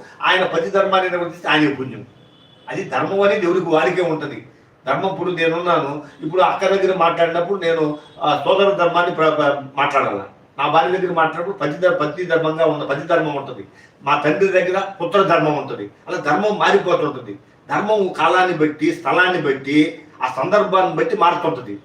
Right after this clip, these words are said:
ధర్మం. విధంగా ఇప్పుడు ఏనుగులన్నీ పాపం వెళ్ళిపోయినాయి.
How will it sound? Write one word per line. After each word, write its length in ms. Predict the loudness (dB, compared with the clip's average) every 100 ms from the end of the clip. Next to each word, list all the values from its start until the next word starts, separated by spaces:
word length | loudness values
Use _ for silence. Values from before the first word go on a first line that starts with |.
| _ -4
ధర్మం. 240 | -4 -8 -16 _ _ _ _ _ _ _ _ _ -4
విధంగా 320 | -2 0 0
ఇప్పుడు 540 | 0 -2 2 4 2 0 -12 -6
ఏనుగులన్నీ 560 | 2 4 6 4 4 -2
పాపం 280 | -2 -2 0
వెళ్ళిపోయినాయి. 580 | 0 2 2 0 -2